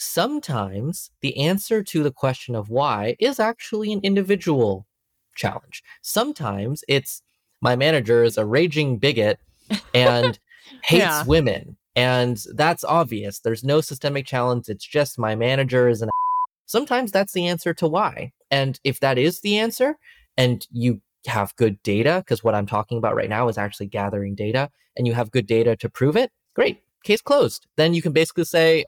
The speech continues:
Speaker 1: "Uh, my manager is an a-, and we need to get rid of him."
Speaker 2: Hmm.
Speaker 1: And sometimes the answer to why is more complicated. Maybe,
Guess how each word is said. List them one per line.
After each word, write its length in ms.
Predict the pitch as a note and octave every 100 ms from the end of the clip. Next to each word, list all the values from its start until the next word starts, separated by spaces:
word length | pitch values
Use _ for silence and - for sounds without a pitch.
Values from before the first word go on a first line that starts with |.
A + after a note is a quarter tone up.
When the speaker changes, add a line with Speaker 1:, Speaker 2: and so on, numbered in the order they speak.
| -
Speaker 1:
"Uh, 80 | G#2
my 160 | D#3 E3+
manager 380 | F3 F3+ F3
is 80 | F#3
an 60 | D#3+
a-, 160 | F#3 C4+ - - - D#3+
and 80 | E3+
we 80 |
need 80 | F#3
to 80 | F#3
get 160 | G3+ F#3+
rid 120 | A3
of 100 | G#2
him." 200 | F#2+ G2 -
Speaker 2:
Hmm. 420 | A3 A3 G3+ F#3+ F3+ -
Speaker 1:
And 120 | D#3+
sometimes 500 | - A#3 B3 D#3 C3
the 140 | A#2 A2+
answer 240 | A2 A2
to 140 | -
why 460 | G#2 G2+ G2 G#2 C3 _ - -
is 140 | C3
more 160 | C3 C#3
complicated. 720 | - E3+ - - F#2+ - G3+ _ _ _ _ C3
Maybe, 440 | D#3+ F#3 F#3+